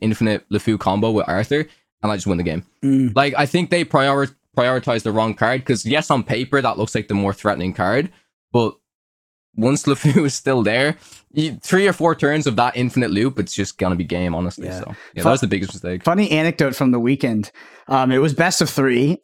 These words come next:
Speaker 2: and, but
Speaker 1: Hmm.
Speaker 2: they had the players reveal their ink colors before the
Speaker 1: Hmm.
Speaker 2: match started. <laughs>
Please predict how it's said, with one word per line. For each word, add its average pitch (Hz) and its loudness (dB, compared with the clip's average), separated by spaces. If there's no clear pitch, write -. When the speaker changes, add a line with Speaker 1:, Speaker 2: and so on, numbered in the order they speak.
Speaker 2:
and, 131 0
but 120 4
Speaker 1:
Hmm. - -20
Speaker 2:
they 139 2
had 160 2
the 160 2
players 160 2
reveal 139 2
their 123 2
ink 156 0
colors 120 0
before 143 2
the 139 6
Speaker 1:
Hmm. 139 4
Speaker 2:
match 135 2
started. 170 0
<laughs> - -20